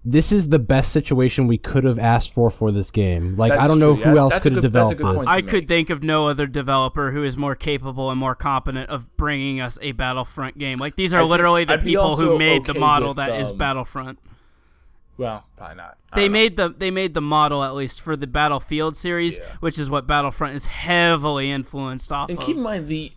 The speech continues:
Speaker 2: I know this is weird, but the a-, the p-, the, the age of the men who are working on these games at this point were about the, like, the prime age for full comprehension and love of, like, the movies, right?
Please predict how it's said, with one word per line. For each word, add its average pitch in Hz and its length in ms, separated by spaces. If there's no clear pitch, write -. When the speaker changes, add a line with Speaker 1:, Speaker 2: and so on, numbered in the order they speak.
Speaker 2:
I 135 100
know 185 160
this 180 160
is 127 240
weird, 107 720
but 90 320
the 131 440
a-, 202 260
the 151 140
p-, - 280
the, 151 120
the 135 240
age 160 640
of 127 140
the 120 60
men 117 540
who 123 100
are 110 140
working 147 540
on 117 540
these 104 340
games - 680
at 104 180
this 160 180
point 120 540
were 127 120
about 139 240
the, 123 120
like, 131 160
the 127 80
prime 156 560
age 127 320
for 113 120
full 131 520
comprehension 120 840
and 104 280
love 117 360
of, 107 320
like, 98 260
the 101 100
movies, 101 580
right? 110 320